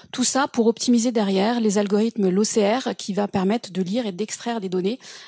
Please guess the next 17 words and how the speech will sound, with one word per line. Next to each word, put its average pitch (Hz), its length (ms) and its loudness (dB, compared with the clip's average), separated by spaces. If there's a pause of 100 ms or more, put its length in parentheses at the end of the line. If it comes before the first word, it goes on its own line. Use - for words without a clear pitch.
(140)
euh, 190 160 -4
qu'on 214 220 -4
va 226 140 0
retransmettre 214 760 -4
à 202 80 0
nos 202 120 2
clients 196 360 0
qui - 160 -12
vont, 185 300 -4
euh, 160 140 -8
peupler 233 400 -4
leur 190 180 -4
système 220 280 -8
d'information. 190 520 -4 (440)
Alors, - 120 -4
ces - 180 2
données-là, 233 480 2